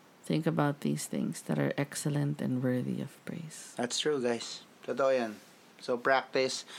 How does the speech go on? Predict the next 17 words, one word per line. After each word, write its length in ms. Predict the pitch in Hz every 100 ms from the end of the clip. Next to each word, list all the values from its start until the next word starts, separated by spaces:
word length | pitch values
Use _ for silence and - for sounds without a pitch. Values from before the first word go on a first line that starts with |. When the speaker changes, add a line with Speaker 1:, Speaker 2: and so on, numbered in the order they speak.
| - -
Speaker 2:
How 240 | 127 131
do 80 | 135
you 160 | 139 135
do 160 | 143
it? 280 | 160 175 - - - - -
You 160 | 160
pray. 440 | 151 113 110 98 - - -
Diba? 320 | - 160 107 101
Speaker 1:
Yeah. 60 | - - - -
Speaker 2:
You 100 | 143
pray, 300 | 135 131 123
"Lord, 320 | 110 123 131 113 - - - -
um, 560 | 120 113 110 107 107 - - - - - -
I 140 | 117
know 160 | 127 127
I 160 | 120 110
think, 320 | - 127